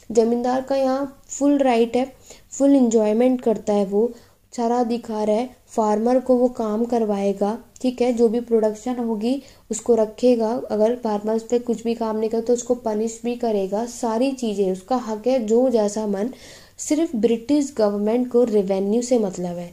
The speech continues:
ठीक है, इतना काम था। तो इसीलिए सिस्टम को जमींदारी सिस्टम कहा जाता है। तो आपको ये बात याद रखनी है,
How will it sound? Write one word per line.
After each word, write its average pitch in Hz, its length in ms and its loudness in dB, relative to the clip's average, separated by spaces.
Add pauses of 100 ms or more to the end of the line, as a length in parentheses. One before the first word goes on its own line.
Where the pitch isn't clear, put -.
ठीक 233 200 -4
है, 247 140 -2 (100)
इतना 269 380 -2
काम 226 300 -6
था। 226 260 -8 (960)
तो 262 220 -6
इसीलिए 277 440 -2
सिस्टम 247 480 -2
को 247 240 2 (380)
जमींदारी 262 640 4
सिस्टम 247 440 0
कहा 208 240 0
जाता 190 280 -2
है। 185 60 -4
तो 220 60 0
आपको 214 260 0
ये 254 180 4
बात 269 260 2
याद 220 240 0
रखनी 202 280 0
है, 240 140 -2